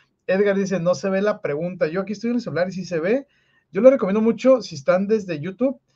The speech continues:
que en la parte, eh, superior derecha aparece un icono de un engrane.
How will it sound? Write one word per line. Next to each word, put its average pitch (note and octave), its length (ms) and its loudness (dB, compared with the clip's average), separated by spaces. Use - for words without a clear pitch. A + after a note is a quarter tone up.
que A3 400 6
en D#3+ 160 -6
la D3 160 -6
parte, G#3 800 2
eh, D3 220 -6
superior D3 600 -4
derecha G#3+ 540 0
aparece D#3 420 -4
un F#3 160 -6
icono G3 560 -4
de D3 160 -8
un D#3 80 -6
engrane. G#3 560 0